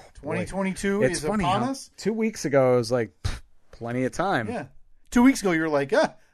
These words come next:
Speaker 2: it's seven weeks away or six and a half weeks away." And now it's, yeah, it's, uh, five or four and a half weeks
Speaker 1: Yeah.
Speaker 2: away. And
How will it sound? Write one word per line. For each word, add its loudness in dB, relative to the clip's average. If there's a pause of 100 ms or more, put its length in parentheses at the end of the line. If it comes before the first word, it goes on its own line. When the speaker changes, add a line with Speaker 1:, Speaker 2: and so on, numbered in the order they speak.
Speaker 2:
it's -14
seven -2
weeks -2
away 4
or 2
six -10
and -4
a 0
half 0
weeks -4
away." -2 (400)
And -4
now -2
it's, -12
yeah, -20
it's, -20
uh, -20 (580)
five -20
or -20
four -18
and -18
a -20
half -18
weeks -8
Speaker 1:
Yeah. -10
Speaker 2:
away. -14
And -16